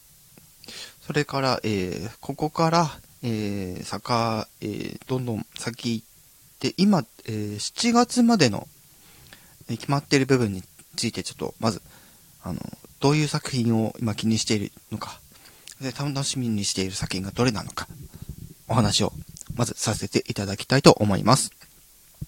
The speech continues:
はい。で、えー、まあ、先に、あの、全部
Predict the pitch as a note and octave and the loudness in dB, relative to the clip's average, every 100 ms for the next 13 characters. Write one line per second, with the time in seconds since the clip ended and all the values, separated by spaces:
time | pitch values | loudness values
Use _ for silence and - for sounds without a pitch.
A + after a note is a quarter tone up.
0 | - - - G#2 - - - - - - | -14 -14 -4 -4 -4 -12 -18 -16 -16 -16
1 | - - - - - _ _ - _ - | -18 -18 -20 -20 -20 _ _ -20 _ -12
2 | - A3 F3+ - C3 A#2+ G#2+ G2 D2 - | 4 6 6 6 6 8 6 4 2 -4
3 | - - - E3+ - D4 C4 A#3+ C#3 A2+ | -8 -12 -4 0 0 2 2 4 2 4
4 | G#2+ E3+ G#2 | 6 6 6